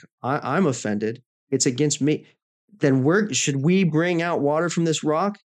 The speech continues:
And he just strikes the rock. And I think here it could have been tempered by an understanding that these sins are against the Lord, and the Lord will have his way, and he will bring about his, his plan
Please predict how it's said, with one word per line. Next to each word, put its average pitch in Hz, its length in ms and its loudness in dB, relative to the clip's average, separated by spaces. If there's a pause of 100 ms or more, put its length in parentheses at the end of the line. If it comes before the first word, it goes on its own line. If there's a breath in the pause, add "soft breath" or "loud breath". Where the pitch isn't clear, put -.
And 123 120 -2
he 113 80 -2
just 113 220 -4
strikes 117 460 -4
the 113 100 -2
rock. 110 380 -4 (800)
And 139 240 4
I 135 140 0
think 185 280 0
here 160 520 2 (200)
it 147 200 -6
could 175 160 2
have 139 180 0
been 135 180 2
tempered 175 480 0 (160)
by 120 240 0
an 120 120 0
understanding 120 800 -2
that 110 360 -2 (320)
these 131 260 2
sins 131 260 0
are 117 80 0
against 113 340 -2
the 110 60 -2
Lord, 107 420 0 (200)
and 107 320 -4
the 110 80 -2
Lord 117 280 0
will 107 120 -4
have 104 220 -6
his - 180 -6
way, 104 340 -4 (160)
and 107 140 -6
he 120 100 0
will 113 100 2
bring 113 220 0
about 104 440 -4
his, 113 440 -6 (140)
his 123 180 -4
plan 110 440 -4